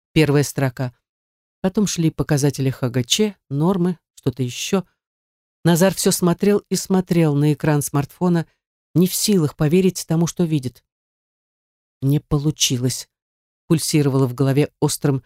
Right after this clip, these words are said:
разочарованием мысль. "Но почему? Ведь по всем параметрам должна была залететь. Дана абсолютно здорова и физически готова. Надо сдать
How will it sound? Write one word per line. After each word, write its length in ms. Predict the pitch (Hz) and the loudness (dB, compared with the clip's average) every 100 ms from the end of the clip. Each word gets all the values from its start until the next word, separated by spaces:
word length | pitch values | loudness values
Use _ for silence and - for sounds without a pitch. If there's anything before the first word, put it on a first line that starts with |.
| _ _ | _ _
разочарованием 840 | 156 139 143 - 139 135 147 147 143 | 0 2 0 0 0 2 2 2 2
мысль. 460 | 139 139 131 123 - _ _ _ _ _ - | 2 0 -2 -8 -14 _ _ _ _ _ -6
"Но 100 | 131 | -4
почему? 640 | - - - 170 190 151 _ _ _ _ _ _ 135 | -4 -2 0 2 2 0 _ _ _ _ _ _ -4
Ведь 140 | 127 | -2
по 100 | 131 | -4
всем 260 | - 147 139 | -2 -2 -2
параметрам 680 | 127 120 123 135 147 143 - _ - | -2 -2 -2 -2 -2 -4 -6 _ -2
должна 540 | 139 131 123 143 180 | 0 0 -2 -2 0
была 240 | 165 151 | 0 0
залететь. 560 | 139 151 143 - 123 - _ _ _ _ _ _ _ _ _ | 0 0 -2 -6 -10 -10 _ _ _ _ _ _ _ _ _
Дана 320 | 135 160 180 | 0 2 2
абсолютно 500 | 175 - 175 175 175 | 0 0 0 2 2
здорова 540 | 160 156 156 165 170 180 - | 2 2 2 2 2 -2 -2
и 80 | 147 | -2
физически 580 | 156 139 151 165 - | -2 -2 -2 -4 -4
готова. 540 | 180 196 - 202 135 123 _ _ _ _ _ _ _ _ | 0 0 2 0 0 -6 _ _ _ _ _ _ _ _
Надо 420 | 123 123 151 175 | -2 0 0 0
сдать 440 | 160 143 170 - | -2 -2 -2 -2